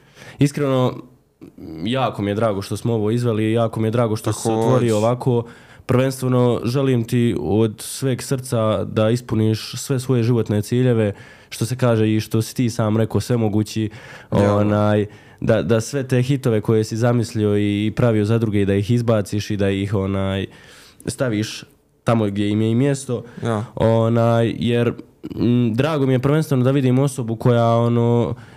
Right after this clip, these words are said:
Speaker 1: je raštana na drugačiji način i spremna je i prihvatila je samo sebe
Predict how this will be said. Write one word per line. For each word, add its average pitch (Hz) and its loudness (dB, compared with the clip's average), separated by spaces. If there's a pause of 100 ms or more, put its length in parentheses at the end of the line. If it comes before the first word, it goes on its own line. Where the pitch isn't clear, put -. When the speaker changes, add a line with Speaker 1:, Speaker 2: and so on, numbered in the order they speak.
Speaker 1:
je 117 2
raštana 123 0
na 117 2
drugačiji 120 0
način 123 2
i 113 0 (460)
spremna 131 0
je 117 2
i 117 -2
prihvatila 120 0
je 110 2
samo 127 -2
sebe 107 0